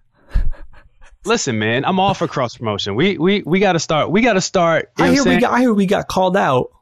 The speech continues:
Speaker 1: Yeah, we got called out. Listen, all I'm gonna say is this. You rappers
Speaker 2: <laughs>
Speaker 1: say you wanna get on the show until I send you that text and say, "What's your schedule look like?" There's been a few of your favorite rappers who said they wanted to get on the show,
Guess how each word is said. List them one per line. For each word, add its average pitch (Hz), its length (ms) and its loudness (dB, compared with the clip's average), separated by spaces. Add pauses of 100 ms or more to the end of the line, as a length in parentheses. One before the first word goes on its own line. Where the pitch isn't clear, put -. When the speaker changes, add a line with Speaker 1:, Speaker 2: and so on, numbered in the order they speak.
Speaker 1:
Yeah, 202 240 2
we 214 120 4
got 214 180 0
called 196 260 0
out. 175 280 0
Listen, 117 440 -4 (400)
all 233 180 2
I'm 311 60 0
gonna 294 100 2
say 240 240 0
is 185 140 0
this. 120 400 -6 (540)
You 240 340 2
rappers 185 800 -2 (200)
Speaker 2:
<laughs> - 220 -20
Speaker 1:
say - 540 -4
you 262 160 0
wanna 247 240 2
get 220 160 0
on 226 140 2
the 175 60 0
show 160 600 0 (400)
until 196 300 0
I 180 80 0
send 208 280 2
you 196 100 2
that 180 180 0
text 185 340 -2
and 165 120 0
say, 170 220 0
"What's 156 280 0
your 156 80 2
schedule 147 400 0
look 139 180 -4
like?" 101 340 -4 (220)
There's 208 140 0
been 220 140 2
a 190 40 0
few 294 340 2
of 269 60 4
your 214 100 2
favorite 196 320 2
rappers 156 420 0
who 185 160 0
said 214 300 0
they 208 120 2
wanted 190 240 0
to 180 80 -2
get 170 140 2
on 160 120 2
the 135 60 0
show, 190 500 0